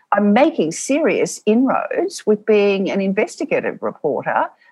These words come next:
and, um, holding a few people to account. So, yes, so I'm doing that. And, and plus I'm trying to do some, get my books on television and, you know, we're,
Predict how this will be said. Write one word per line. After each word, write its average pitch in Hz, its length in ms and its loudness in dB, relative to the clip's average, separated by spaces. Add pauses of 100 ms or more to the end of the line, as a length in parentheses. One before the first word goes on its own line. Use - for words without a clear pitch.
and, 233 480 0
um, 240 360 2
holding 269 380 -2
a 214 40 -4
few 220 220 -2
people 214 380 -2
to 196 180 -6
account. - 560 -8 (400)
So, - 100 4
yes, 349 300 2
so 294 120 4
I'm 269 140 2
doing 233 300 2
that. 277 280 2
And, 226 260 0
and 226 100 0
plus 277 240 2
I'm 240 100 -2
trying 233 260 2
to 208 140 -2 (100)
do 226 140 4
some, 214 320 -4 (240)
get - 120 -2
my 226 120 4
books 226 300 -4
on 208 160 0
television 220 720 0
and, 175 300 -2
you 226 80 2
know, 190 120 4
we're, 214 240 -2